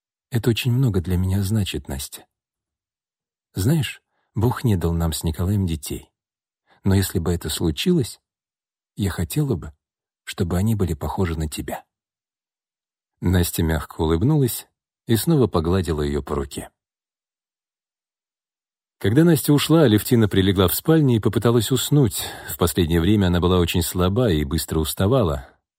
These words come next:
Николай прикрыл ее одеялом, затем вышел в гостиную и плотно закрыл дверь. Затем он позвонил Анне Бежецкой. «Анна, здравствуй», — тихо поздоровался Николай, когда та взяла трубку. «Николай,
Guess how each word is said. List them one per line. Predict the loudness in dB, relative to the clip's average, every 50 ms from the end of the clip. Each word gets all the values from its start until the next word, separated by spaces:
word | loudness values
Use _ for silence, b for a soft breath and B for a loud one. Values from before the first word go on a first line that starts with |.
| _ _ -2
Николай | -2 2 2 4 4 4 4
прикрыл | 4 2 0 0 2 2 2 2
ее | 2 2 0 0
одеялом, | 0 0 2 2 2 4 2 2 2 2
затем | 2 2 2 2 2 2
вышел | 2 2 0 0 -2
в | -2 0
гостиную | -2 -2 -2 -2 -2 0 0 2 2 2 0 0
и | -2 -4 -6
плотно | -4 -2 0 0 0 0 -2 -4 -2
закрыл | -2 -4 -2 -2 -2 -4 -4
дверь. | -4 -4 -6 -6 -6 -8 -12 _ _ _ _ _ _ _ _ _ _ _ _ _ _ _ _ _ _
Затем | -10 -8 -4 0 0 2
он | 2 0
позвонил | 0 -2 -2 0 0 0 0 0 -2 -2
Анне | -2 -2 0 0 -2 -2
Бежецкой. | -2 -2 -2 -2 -2 -4 -4 -8 -12 -14 -16 -18 _ _ _ _ _ _ _ _ _ _ _ _ _ _ _ _ _ _ _ _ _ _ _ _ _ _ _ _
«Анна, | -4 -2 -2 -2 -2 -2
здравствуй», — | -4 -4 -4 -4 -4 -6 -8 -12 -12 -12 -16 _ _ _ _ _ _ _ _ _ _ _ _ _ _ _ _
тихо | -8 -8 -6 -6 -6 -4
поздоровался | -4 -4 -2 -2 -2 -2 0 0 -2 -4 -2 -2
Николай, | -2 -2 -2 0 0 0 0 0
когда | -2 -4 -4 -4 -4
та | -4 -2 -2 -4
взяла | -2 -2 -4 -4 -4
трубку. | -2 -2 -4 -6 -6 -8 -10 -10 -10 -10 _ _ _ _ _ _ _ _ _ _ _ _ _ _ _ _ _ _ _ _ _ _ _ _ _ _ _ _ _ _ _ _ -4
«Николай, | -4 -4 -2 0 0 2 2 2 0 0 -4 _